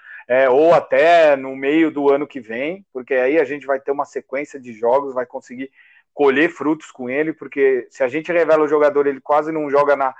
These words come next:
no profissional e já vende, a gente tá perdendo dinheiro, né? Porque a gente perde dinheiro tanto na questão da venda do jogador, quanto na questão de tudo que ele pode trazer dentro de campo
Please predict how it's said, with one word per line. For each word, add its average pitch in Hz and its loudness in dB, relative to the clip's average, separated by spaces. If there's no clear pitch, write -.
no 139 -12
profissional 135 -2
e 135 -4
já 135 0
vende, 135 -8
a 123 -8
gente 117 -8
tá 156 0
perdendo 156 -2
dinheiro, 147 -4
né? 120 -16
Porque 123 -4
a 127 2
gente 127 -10
perde 127 -2
dinheiro 127 -6
tanto 151 -6
na 127 -18
questão 147 -6
da 139 0
venda 147 -2
do 151 -6
jogador, 143 0
quanto 185 -2
na 180 -4
questão 180 -2
de 143 -14
tudo 208 -2
que - 0
ele 220 2
pode 202 0
trazer 180 2
dentro 190 -4
de 196 -10
campo 185 -2